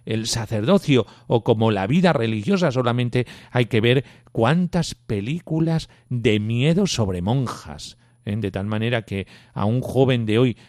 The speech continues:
le dices algo, eh, sobre ser monja o ser religiosa y el hábito, en lugar de inspirar, eh,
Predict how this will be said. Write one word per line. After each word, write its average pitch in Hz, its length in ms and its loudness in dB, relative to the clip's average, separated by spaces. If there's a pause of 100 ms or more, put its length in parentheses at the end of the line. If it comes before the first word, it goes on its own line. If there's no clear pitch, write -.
(120)
le 107 220 -2
dices 113 680 -2
algo, 120 440 0 (220)
eh, 110 200 -2
sobre 104 680 -2
ser 131 280 0
monja 123 540 -2 (300)
o 107 180 -2
ser 131 240 0
religiosa 135 800 0 (280)
y 98 260 -4
el 98 180 -2
hábito, 127 380 0
en 101 140 -2
lugar 120 320 -2
de 113 100 -6
inspirar, 113 800 -4 (280)
eh, 101 680 -4